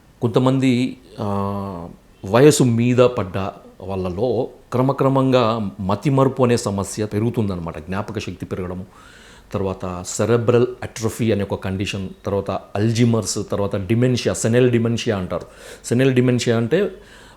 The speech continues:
వయసు మీద పడ్డ కొద్దీ జ్ఞాపక శక్తి తగ్గుకుంటూ రావడం. అంటే వాళ్ళు కనీసం ఒక పది నిమిషాల ముందు జరిగిన విషయం కూడా గుర్తుంచుకోలేకపోతుంటారు. చాలా ఇబ్బంది పడే అవకాశం, ఆ, నిత్య జీవితంలో వాళ్ళకు ఉపయోగపడే వస్తువులను గుర్తించుకోలేకపోవడం, తర్వాత దగ్గర వాళ్ళను కూడా గుర్తించే పరిస్థితిలో లేకపోవడం, తర్వాత విన్నది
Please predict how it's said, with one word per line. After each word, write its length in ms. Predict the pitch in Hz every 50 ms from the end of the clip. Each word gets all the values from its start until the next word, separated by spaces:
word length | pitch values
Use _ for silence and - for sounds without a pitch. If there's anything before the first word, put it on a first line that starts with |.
| _ -
వయసు 380 | 90 95 110 131 147 143 - 139
మీద 180 | 123 127 131
పడ్డ 340 | 127 123 123 127 113 101 113
కొద్దీ 340 | 107 104 113 107 110 117 143
జ్ఞాపక 440 | 113 107 110 110 113 - 120 98 110
శక్తి 420 | - 117 95 - - - 101 85 - - - _ -
తగ్గుకుంటూ 580 | 107 95 98 98 104 - - 104 104 95 - 104
రావడం. 440 | 95 92 90 92 87 87 85 85 87 - - - -
అంటే 160 | 113 107 110
వాళ్ళు 380 | 110 110 110 107 107 131 156 190 - - - - - - - - - - -
కనీసం 520 | - 104 120 135 143 - 185 175 160 143 151
ఒక 120 | 123 -
పది 460 | 113 - - - - - - 110 117
నిమిషాల 340 | 123 131 135 127 - 131 123
ముందు 280 | 117 117 117 117 120 120
జరిగిన 300 | 113 117 113 117 113 110
విషయం 280 | 107 107 - - 107
కూడా 140 | 104 104 110
గుర్తుంచుకోలేకపోతుంటారు. 1120 | 104 101 107 - - 110 104 - - 101 95 95 - 85 87 85 - 90 80 82 - -
చాలా 240 | 85 90 107 117 127
ఇబ్బంది 340 | 131 120 113 117 117 113 113
పడే 180 | 98 110 101
అవకాశం, 480 | 101 92 92 90 - 92 87 - 92 85 - - - - - - - - - - - 95
ఆ, 480 | 92 90 90 90 87 87 87 85 87 90 90
నిత్య 240 | 92 101 - - 123
జీవితంలో 440 | 120 107 120 117 - 120 113 117 113
వాళ్ళకు 520 | 101 92 92 92 101 110 113 113 110 110
ఉపయోగపడే 540 | 101 92 - 113 113 113 110 110 113 107 104
వస్తువులను 560 | 101 90 92 90 - - 120 110 107 107 107
గుర్తించుకోలేకపోవడం, 760 | 101 92 95 - - - 107 95 101 104 95 95 92 101 95 -
తర్వాత 220 | 101 101 98 - 101
దగ్గర 360 | 90 98 95 98 101 120 113
వాళ్ళను 340 | 113 117 113 113 117 113 110
కూడా 140 | 110 110
గుర్తించే 540 | 104 92 95 95 92 - 104 101 98 - 101
పరిస్థితిలో 520 | 92 - 98 98 95 - - - 110 104 101
లేకపోవడం, 600 | 98 95 90 98 90 - 107 98 95 98 98 90
తర్వాత 260 | - 101 104 101 101 107
విన్నది 600 | 101 95 98 104 113 120 123 127 120 123 117 120